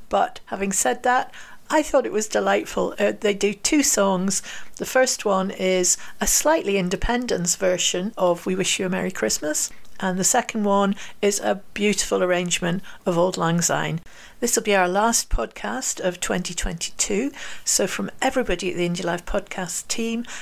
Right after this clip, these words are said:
just want to say a huge thank you for listening to us throughout the year and for subscribing and for sharing.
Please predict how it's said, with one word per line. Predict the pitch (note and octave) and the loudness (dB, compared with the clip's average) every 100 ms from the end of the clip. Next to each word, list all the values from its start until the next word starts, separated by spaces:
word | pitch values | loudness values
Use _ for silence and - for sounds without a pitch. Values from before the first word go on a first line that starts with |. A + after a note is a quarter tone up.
| - | -8
just | - - | -4 -2
want | G#3+ - | -4 -4
to | G#3 | -2
say | - G3+ G3+ | 0 0 0
a | F#3 | -4
huge | - A#3 A#3 - - | -4 -2 0 0 -4
thank | - C4 C4+ B3+ - | -2 0 0 -2 0
you | C4 B3+ A#3+ - | 0 0 -4 -14
for | - F#3+ F#3+ F#3+ | -4 0 2 0
listening | G3+ A#3 - B3 A#3 | 0 2 2 0 -2
to | - A#3+ | 0 2
us | A3+ - | 2 2
throughout | - C4+ D4 | 2 2 2
the | - | 0
year | F#3+ G3 G3+ G3+ - - - | -2 2 2 0 -4 -8 -4
and | F3 E3+ | -2 -2
for | - F3 F3 - - - | 0 2 2 0 -8 -4
subscribing | - - - G3+ G#3 G3 G3+ F#3+ | -4 -2 0 2 2 2 0 0
and | - D#3 | -4 -6
for | D#3 | -4
sharing. | D#3+ - F#3+ F#3+ F#3+ F#3 | 0 2 4 4 4 2